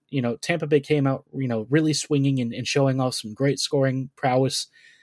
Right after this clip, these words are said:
They took an early two nothing lead, I believe it was. Um,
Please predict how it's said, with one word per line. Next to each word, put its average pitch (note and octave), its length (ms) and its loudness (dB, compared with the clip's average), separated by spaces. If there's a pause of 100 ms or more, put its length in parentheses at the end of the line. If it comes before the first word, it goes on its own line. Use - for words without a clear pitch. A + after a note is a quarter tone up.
(140)
They C3+ 100 8
took C#3+ 240 2
an B2+ 180 -2
early C3+ 380 4
two D3+ 580 -2
nothing C#3 380 0
lead, C3+ 160 2
I C3 60 0
believe B2+ 280 0
it C3 80 -4
was. C3 400 -2 (480)
Um, B2 380 0